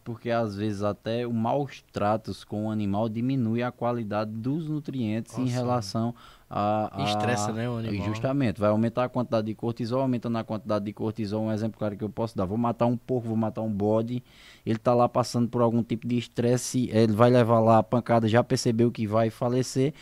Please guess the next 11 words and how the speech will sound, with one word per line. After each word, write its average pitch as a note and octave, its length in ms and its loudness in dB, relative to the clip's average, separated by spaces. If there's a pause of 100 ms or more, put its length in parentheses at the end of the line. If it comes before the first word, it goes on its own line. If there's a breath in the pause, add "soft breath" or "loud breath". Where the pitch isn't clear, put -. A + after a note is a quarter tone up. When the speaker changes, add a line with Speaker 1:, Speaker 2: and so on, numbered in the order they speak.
(280 loud breath)
Speaker 1:
e D3+ 80 8
ele E3 100 8
começa F3 400 4
a E3 60 6
enrijecer D#3+ 600 4
o E3+ 60 2
músculo, A2+ 540 0
isso C#3 260 -2
aí D3 180 0
já C#3 180 0
atrapalha C#3+ 680 0